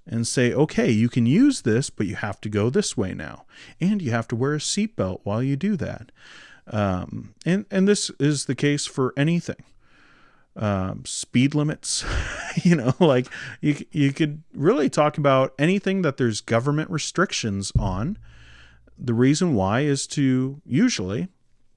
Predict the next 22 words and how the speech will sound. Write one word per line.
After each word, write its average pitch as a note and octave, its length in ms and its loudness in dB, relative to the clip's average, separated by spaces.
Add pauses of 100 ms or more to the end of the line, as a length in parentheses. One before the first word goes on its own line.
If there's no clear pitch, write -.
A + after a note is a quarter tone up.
(440)
now B2 140 0
sometimes G#2+ 540 -2
there's G2 180 -2
other F#2+ 240 -2
things G2 320 -4
going F#2 280 -4
involved F#2+ 480 -4
politically F#2+ 600 -6
with F#2+ 180 -10
lobbyists F#2+ 680 -6
and F#2+ 180 -8 (420)
what G#2 220 -6
they F#2+ 100 -4
want F#2+ 300 -6
done F#2+ 320 -4
and F#2 120 -6
all G2 160 -4
that F#2 200 -4
kind - 160 -6
of F#2+ 60 -8
stuff. F#2 400 -8 (440)
But A2+ 280 0